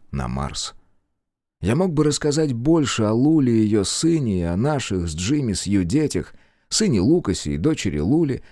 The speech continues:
названной в честь моей сестры. Только это уже другая история.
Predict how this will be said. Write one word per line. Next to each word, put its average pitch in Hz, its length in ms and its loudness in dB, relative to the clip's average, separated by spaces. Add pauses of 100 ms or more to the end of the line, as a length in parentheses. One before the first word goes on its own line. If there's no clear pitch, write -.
(140)
названной 123 440 0
в - 80 -10
честь 127 280 -2
моей 104 220 0
сестры. 90 540 -4 (560)
Только 156 280 2
это 180 200 0
уже 147 200 0
другая 139 420 0
история. 78 520 -6